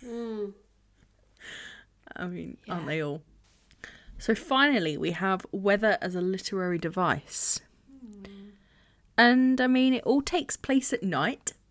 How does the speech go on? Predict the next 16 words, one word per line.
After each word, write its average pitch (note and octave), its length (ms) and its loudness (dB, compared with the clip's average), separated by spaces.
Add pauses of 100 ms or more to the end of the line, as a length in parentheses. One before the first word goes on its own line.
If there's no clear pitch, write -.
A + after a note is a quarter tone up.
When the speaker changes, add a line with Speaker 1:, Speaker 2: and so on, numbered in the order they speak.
(380)
Speaker 2:
because, E3 600 -4 (640)
you F3 80 -6
know, D#3 260 -8
one F3 160 -4
of D#3+ 120 -6
the D#3 100 -4
few D3+ 180 -2
bits - 240 -6
of E3+ 80 -8
vampire D#3 400 -4
lore D#3 220 -6
that - 100 -8
we - 80 -8
know D#3 300 -4
is - 480 -6
that D#3+ 260 -6